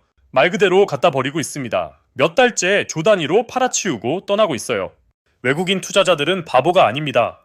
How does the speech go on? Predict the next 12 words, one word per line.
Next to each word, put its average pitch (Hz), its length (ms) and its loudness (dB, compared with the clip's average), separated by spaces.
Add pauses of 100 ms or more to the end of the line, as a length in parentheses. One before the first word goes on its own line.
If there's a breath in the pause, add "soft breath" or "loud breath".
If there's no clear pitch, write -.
(100)
그들은 135 360 -4
냉철한 160 500 0
사냥꾼들입니다. 131 1000 -6 (380)
먹잇감이 202 520 2
없거나 113 600 0
사냥터가 214 580 0
위험하다고 165 640 2
판단하면 131 720 -2
뒤도 175 260 0
안 120 140 4
돌아보고 107 460 -4
떠납니다. 131 580 -2